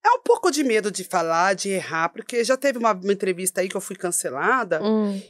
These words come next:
Speaker 1: e eu fiquei muito medo. Eu fiquei uma semana com, com o estômago assim, embrulhando. E eu falei, "Gente, porque eu não soube falar."
Speaker 2: Sou.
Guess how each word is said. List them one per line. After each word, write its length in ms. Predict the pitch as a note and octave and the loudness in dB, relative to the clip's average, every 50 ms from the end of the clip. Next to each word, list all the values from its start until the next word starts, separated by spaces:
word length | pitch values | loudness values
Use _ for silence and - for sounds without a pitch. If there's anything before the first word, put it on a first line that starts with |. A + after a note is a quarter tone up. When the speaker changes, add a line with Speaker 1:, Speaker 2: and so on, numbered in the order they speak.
| _ _ | _ _
Speaker 1:
e 120 | G#3 A#3 | -2 2
eu 80 | B3 C4 | 2 2
fiquei 220 | A#3+ A#3+ - C4+ | 2 0 -6 -4
muito 300 | A#3 A3+ B3 B3 - D4+ | -2 -2 -2 -2 0 0
medo. 320 | C#4+ C4 B3 A3+ A3+ F#3 G3+ | 0 2 4 2 2 2 0
Eu 20 | |
fiquei 160 | F#3 - A#3 | -6 -4 -2
uma 140 | A3+ B3 C#4 | -2 0 2
semana 680 | C4+ - - C4+ A#3+ A3+ G#3 G#3+ A3 A#3+ B3+ A#3+ A3 | 2 2 2 0 -2 0 0 0 0 0 0 -2 -2
com, 240 | A3+ - - A3+ G#3+ | -2 -4 -10 -10 -10
com 320 | F#3+ _ - - A3 G#3+ G#3 | -10 _ -10 -8 -6 -8 -6
o 40 | G3 | -4
estômago 520 | F#3+ - - _ - A3 G#3+ A3 G#3+ G3+ | -6 -6 -6 _ 0 0 0 0 -2 -2
assim, 220 | G#3+ G3+ - - G#3+ | 0 0 0 0 -2
embrulhando. 480 | F#3+ G3+ A3 F#3 G#3 G#3+ A3+ A3+ G#3+ - - - - _ - - - - | -2 -4 -2 0 0 0 0 -2 -4 -6 -12 -16 -18 _ -20 -18 -8 0
E 60 | - | 2
eu 100 | A3+ A#3 | 2 2
falei, 240 | A3 - A3+ A3+ G#3+ | 2 -2 -4 -4 -4
"Gente, 400 | G3 G3 A3 A#3+ B3 A3+ - G#3 | -2 -2 -2 -2 -2 -4 -6 -8
porque 240 | _ A3+ G#3 - | _ -10 -6 -4
eu 60 | A#3+ A#3 | -4 -4
não 100 | A#3+ A3+ | -4 0
soube 240 | - B3 A#3 A#3+ | 0 0 0 0
falar." 480 | A3 - - B3+ C4 B3 A#3 G#3+ G#3+ A3 - | -2 -2 0 2 2 4 4 2 2 0 0
Speaker 2:
Sou. 420 | - - A3+ A3 G#3+ G3+ G3 G3 | 2 4 6 6 6 4 2 0